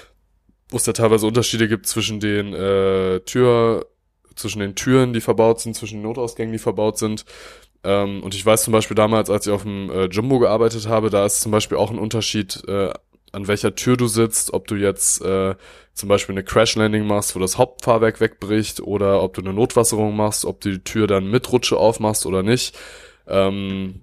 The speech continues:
also das ist wirklich teilweise schon, ähm, sehr anspruchsvoll, weil man halt ganz bewusst sein muss, an welchem Platz sitze ich jetzt gerade, welche Kommandos rufe ich dann. Also das kann durchaus auch sein, äh, dass sich das dann nochmal unterscheidet und, ähm,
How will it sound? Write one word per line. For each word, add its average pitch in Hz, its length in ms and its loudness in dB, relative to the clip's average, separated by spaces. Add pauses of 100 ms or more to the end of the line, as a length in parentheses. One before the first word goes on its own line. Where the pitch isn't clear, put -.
also 101 240 -2
das 107 160 2
ist 107 140 -2
wirklich 117 300 2
teilweise 107 420 2
schon, 107 500 -2
ähm, 101 600 -2
sehr 107 680 2 (720)
anspruchsvoll, 120 800 2
weil 107 100 -2
man 104 200 -4
halt 104 420 0 (220)
ganz 110 560 -4 (460)
bewusst 104 880 0
sein 101 340 0
muss, 113 240 -2
an 101 180 -8
welchem 117 440 2
Platz - 280 2
sitze 117 280 -2
ich 113 60 -6
jetzt - 180 -4
gerade, 107 280 2
welche 110 220 2
Kommandos 127 720 2
rufe 117 240 -4
ich 120 100 -6
dann. 123 320 -4
Also 95 220 -2
das 95 260 -4
kann 101 220 -4
durchaus 101 320 -2
auch 95 120 0
sein, 98 380 -2 (500)
äh, 92 140 0
dass 98 160 0
sich 101 140 -4
das 104 180 0
dann 101 100 -2
nochmal 101 240 -4
unterscheidet 104 640 2
und, 98 580 -6
ähm, 95 460 -2